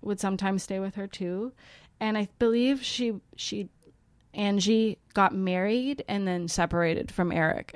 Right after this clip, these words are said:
by this point. So they had sort of a whirlwind relationship. Um, when Jimmy got back in January sixty-nine, he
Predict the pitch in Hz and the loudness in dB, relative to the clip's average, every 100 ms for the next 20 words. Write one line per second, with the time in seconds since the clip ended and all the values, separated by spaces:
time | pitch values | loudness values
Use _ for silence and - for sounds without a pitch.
0 | - - - 156 - - - - - - | -8 -4 -4 -4 -6 -8 -8 -12 -16 -12
1 | - 190 185 - _ 190 190 180 - - | -10 -10 -12 -16 _ -6 -4 -4 -6 -8
2 | 175 185 175 175 160 165 175 185 185 _ | -6 -6 -6 -6 -6 -6 -8 -8 -12 _
3 | _ _ _ _ - 196 175 - - - | _ _ _ _ -12 -8 -8 -8 -8 -6
4 | 233 - - _ - - - - - - | -6 -8 -16 _ -20 -20 -18 -20 -20 -20
5 | _ _ - 214 196 196 196 - 240 247 | _ _ -4 0 2 0 -4 -4 2 4
6 | 254 277 285 277 262 226 226 247 226 196 | 6 6 8 6 8 8 8 4 0 2
7 | 202 202 202 - - - 202 170 175 185 | 2 0 -2 -6 -12 -8 -4 -2 -2 -2
8 | 190 | -4